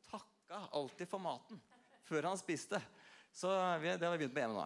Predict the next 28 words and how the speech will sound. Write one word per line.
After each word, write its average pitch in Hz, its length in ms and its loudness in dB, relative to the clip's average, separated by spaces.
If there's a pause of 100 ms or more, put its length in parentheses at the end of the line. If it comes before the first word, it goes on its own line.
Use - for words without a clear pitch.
(120)
Takke 123 240 -2
for 117 100 -2
maten 104 240 -6
før 117 160 2
vi 107 80 -4
spiser. 104 240 -6 (720)
Eh, 170 340 2
men 220 160 2
så 254 160 -2
så 220 160 2
jeg 226 80 0
også 196 240 -2
det 175 160 0
at, 175 240 -2
eh, 196 160 0
det 214 140 2
var 160 340 4 (160)
flere 139 560 -2
ting 196 380 -2 (320)
som, 190 760 -4
eh, 143 400 0 (400)
gikk 156 400 -8
igjen. 190 320 0 (400)
Når 160 160 -4
Jesus 165 320 -8
underviste 120 560 -4
om 135 80 -6
bønn, 190 320 -2